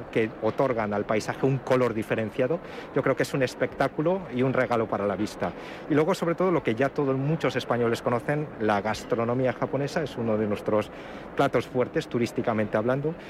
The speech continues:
y sobre todo, muchos españoles nos preguntan sobre la historia de, tan particular y peculiar de la cultura tradicional de Japón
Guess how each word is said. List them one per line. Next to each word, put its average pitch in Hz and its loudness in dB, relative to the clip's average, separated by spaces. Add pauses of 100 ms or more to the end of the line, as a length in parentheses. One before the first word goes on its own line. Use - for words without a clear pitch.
(240)
y 147 2
sobre 139 2
todo, 165 2
muchos 143 0
españoles 143 0
nos 127 0
preguntan 131 0
sobre 113 0
la 107 2
historia 143 0 (240)
de, 113 2
tan 117 2
particular 127 0
y - 0
peculiar 120 0
de 127 2
la 104 2
cultura 120 0
tradicional 117 2
de 110 2
Japón 147 -2